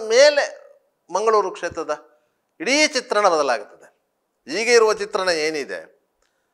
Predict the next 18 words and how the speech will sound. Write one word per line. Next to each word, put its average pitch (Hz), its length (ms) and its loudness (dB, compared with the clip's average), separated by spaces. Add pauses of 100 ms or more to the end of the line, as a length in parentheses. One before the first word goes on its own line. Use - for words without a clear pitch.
(400)
ಅದಕ್ಕೆ 233 540 -2
ಅದು 185 200 -4
ಬದಲಾಗುವುದು 233 680 4
ಆ 165 260 -4
ಸಂದರ್ಭದಲ್ಲಿ. 104 720 -10 (1300)
ಯಾಕಂದ್ರೆ 151 460 -10
ಒಂದು 127 200 -12
ವೇಳೆ 214 220 0
ಬಿ 170 200 -6
ಜೆ 175 160 -6
ಪಿಯವರು 160 600 -12 (240)
ಅಲ್ಲಿ 220 600 -10
ಸಂಘಟನೆಯಲ್ಲಿ 254 1000 0
ಪ್ರಬಲವಾಗಿದ್ದಂಥ 202 1160 0
ಅಭ್ಯರ್ಥಿಯನ್ನು 156 840 -4
ಹಾಕಿದ್ದಾರೆ, 101 800 -12 (1200)
ಯಾಕಂದ್ರೆ 143 220 -6
ಒಂದು, - 500 -16